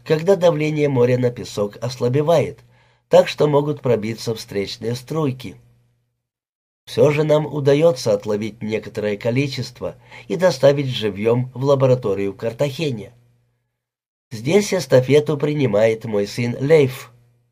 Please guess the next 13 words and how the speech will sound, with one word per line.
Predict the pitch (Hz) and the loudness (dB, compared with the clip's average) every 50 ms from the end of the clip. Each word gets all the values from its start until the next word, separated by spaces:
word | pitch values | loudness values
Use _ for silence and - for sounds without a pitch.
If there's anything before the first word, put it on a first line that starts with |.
| _ _ _ _ _ _ _ _ | _ _ _ _ _ _ _ _
Он | - 101 123 151 143 | 0 2 2 2 2
специалист | - - - 165 143 - - 170 175 185 202 190 - - | -2 -8 -6 -6 -4 2 4 4 4 4 2 -2 -2 -4
по | - 117 110 | -4 -4 -2
выращиванию | 107 110 104 104 104 - - 113 104 107 107 110 107 110 | 0 0 -2 -2 -4 -6 -10 -8 -6 -6 -6 -6 -6 -4
мальков, | 110 120 127 131 131 151 139 120 87 - - _ _ _ _ _ - | -2 0 -2 -2 0 0 -2 -2 -2 -4 -12 _ _ _ _ _ -4
привёз | - 151 165 175 214 214 208 - | -2 0 4 4 4 4 4 0
из | - - 175 156 135 | -6 -8 -6 -6 -4
Европы | 160 170 165 143 147 139 139 131 127 147 135 | -2 -2 -2 0 2 2 2 2 2 0 -2
всё, | 131 - - 110 110 117 131 127 127 - | -2 -2 -2 0 0 2 2 0 -2 -8
что | - - 139 131 | -8 -4 -4 -4
для | 113 101 92 | -2 -2 -4
этого | 92 92 - 107 104 127 | -4 -4 -6 -6 -4 -2
нужно. | 131 151 160 151 131 - 101 - | -2 -2 -2 -6 -6 -8 -10 -14